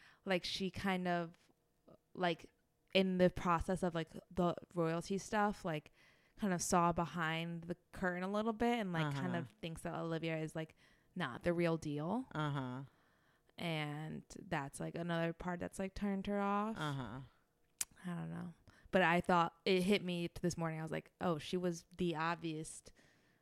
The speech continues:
Speaker 1: would have been an obvious choice."
Speaker 2: Yeah.
Speaker 1: And, I mean, maybe she wasn't available. I don't know, I don't know her schedule, but I doubt it.
Speaker 2: I think you make yourself
Speaker 1: Y-, you do.
Speaker 2: available.
Speaker 1: You do. Um,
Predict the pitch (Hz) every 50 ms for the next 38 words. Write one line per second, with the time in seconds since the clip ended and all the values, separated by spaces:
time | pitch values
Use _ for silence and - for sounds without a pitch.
0 | _ _ _ 190 196 190 180 180 175 170 165 160 165 170 165 170 160 147 143 -
1 | - - - 170 151 143 135 - 156 - 156 151 143 143 135 127 127 92 82 78
2 | 76 73 69 64 62 65 69 - - - 202 180 - - - - - _ _ _
3 | _ _ _ _ _ _ _ _ _ - - _ _ - 175 156 151 143 143 151
4 | 160 170 - 175 160 139 143 147 147 139 120 - 143 - 67 87 90 90 90 90
5 | 95 98 95 82 71 69 65 65 67 67 71 73 87 - 143 - - - - -
6 | - - - 98 95 185 185 - 69 67 67 69 - - _ _ - - - _
7 | _ _ _ _ _ _ _ - - 151 - - 139 147 160 151 147 151 - 220
8 | 226 220 196 185 151 175 175 156 143 131 - - - 135 - 156 139 147 - -
9 | - - - - 98 - 196 - - 170 139 92 82 - - 165 190 202 185 185
10 | 170 - - - 180 - - - - _ _ 214 - - - - - - - -
11 | - - - - - - _ _ - _ - 180 175 175 175 175 170 170 170 170
12 | 170 170 170 170 175